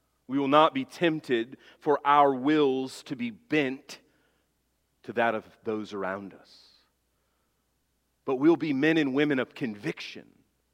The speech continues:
standing on the truth. Could, could you put your hand to the flame? Executed because of your beliefs? Do you even have such beliefs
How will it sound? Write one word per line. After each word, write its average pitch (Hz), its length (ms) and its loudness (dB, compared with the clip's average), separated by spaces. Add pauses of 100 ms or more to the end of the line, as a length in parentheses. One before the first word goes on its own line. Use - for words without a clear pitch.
(460)
standing 175 800 0
on 131 240 -4
the 110 80 -8
truth. - 220 -12 (180)
Could, 240 260 0
could 180 260 -2
you 202 220 -2
put 208 300 4
your 190 180 4
hand 180 320 0
to 185 80 0
the 165 80 -6
flame? 180 440 -8 (2250)
Executed 156 640 -6 (1200)
because 117 260 -16
of 101 140 -18
your 127 280 -4
beliefs? 123 720 -8 (2250)
Do 107 80 -18
you 117 120 -6
even 110 160 -8
have 117 300 -4
such - 300 -14
beliefs - 760 -16